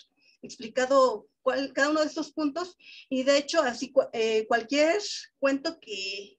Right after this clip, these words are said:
revisen va a tener, eh, la mayoría de estos puntos, así es como una especie de guía que ustedes pueden consultar,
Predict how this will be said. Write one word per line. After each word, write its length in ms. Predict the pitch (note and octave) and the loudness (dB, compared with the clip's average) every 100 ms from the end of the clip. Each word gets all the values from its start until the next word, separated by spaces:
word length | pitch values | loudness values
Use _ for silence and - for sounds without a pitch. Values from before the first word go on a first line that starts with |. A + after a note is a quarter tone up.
| - | -20
revisen 580 | G#3+ A3 B3+ C4+ C5 - _ - - | -8 -6 -6 -6 -8 -8 _ -20 -6
va 80 | B3 | -2
a 60 | C4+ | 0
tener, 320 | C#4+ C#4 D4 D4 D4 | 2 2 2 0 -4
eh, 340 | A3 G3+ G3+ G#3 | 0 0 2 2
la 100 | A3 | 2
mayoría 420 | A3 A#3+ B3+ C4 | 0 0 2 2
de 80 | A#3+ | 0
estos 720 | B3 - C4 A#3 G#3+ G#3 - | -6 -4 -2 -2 -4 -6 -6
puntos, 420 | C#4+ C#4 B3 G#3 | -2 -2 -2 -10
así 200 | A3 C4 | -2 2
es 140 | C4+ | 2
como 160 | - C4+ | 2 0
una 120 | C4+ | 0
especie 440 | C#4 C4+ C4 C#4+ C4 | -2 -4 -2 -2 0
de 380 | G#3 G#3 G#3 - | 2 0 -2 -4
guía 240 | A#3+ D4+ | -2 -2
que 140 | C#4+ G#3+ | -2 -6
ustedes 400 | G#3 A#3 B3 - | -6 -8 -8 -8
pueden 300 | A#3+ B3+ B3+ | -8 -6 -6
consultar, 560 | G3+ G3+ F#3+ A#3+ E4+ | -8 -10 -12 -8 -8